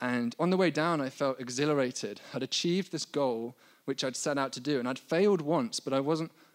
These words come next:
afraid to accept that failure and go back and try again. And I realized that the human spirit is powerful,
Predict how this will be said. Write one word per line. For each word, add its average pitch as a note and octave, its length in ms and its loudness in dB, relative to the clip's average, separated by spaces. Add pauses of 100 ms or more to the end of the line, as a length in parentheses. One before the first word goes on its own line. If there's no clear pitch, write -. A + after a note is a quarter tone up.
afraid E3 480 0
to D3 100 -2
accept F3+ 300 -2
that E3 160 -2
failure C3 260 0
and B2+ 120 0
go C3 140 2
back C3 260 0
and C3 100 -6
try C3+ 260 0
again. A#2 440 -2 (840)
And C#3 440 0
I D3 60 0
realized F3 340 4
that D#3+ 100 -8
the C3+ 60 -2
human E3+ 300 0
spirit C#3+ 320 0
is B2+ 80 -6
powerful, C#3 680 -4